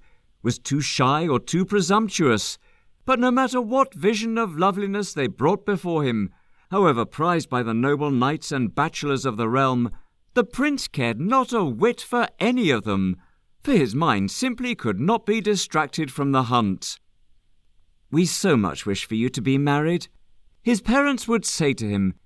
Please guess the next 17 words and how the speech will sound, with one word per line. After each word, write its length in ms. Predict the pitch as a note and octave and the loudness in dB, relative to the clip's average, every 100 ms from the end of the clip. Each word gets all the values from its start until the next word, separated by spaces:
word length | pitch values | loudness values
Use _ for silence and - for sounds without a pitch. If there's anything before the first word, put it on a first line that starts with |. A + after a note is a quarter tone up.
| _ | _
when 140 | A#2 | 0
he 80 | B2+ | 2
returned 520 | B2+ A#2+ D3+ C#3+ A#2 | 2 2 2 2 2
from 180 | B2+ A2+ | 0 0
a 40 | |
day 280 | A2 C3+ C#3 | 2 2 4
in 100 | G#2+ | 2
the 80 | G#2 | 0
forest. 600 | G2 D#3+ D3+ A#2 G2 - - - - - _ - - - | 0 2 4 2 0 -8 -20 -20 -20 -20 _ -20 -18 0
"We 160 | A3 | 2
long 320 | A3 A#3 B2+ G2+ | 4 2 2 -2
to 120 | G#2 | -8
see 240 | - G#2+ | -6 -4
you 120 | A#2 | -2
have 200 | C3+ C#3 | -2 -2
a 60 | D#3 | -2
child. 640 | D#3+ - F3+ C#3 G#2+ G#2+ | -4 0 2 2 0 -4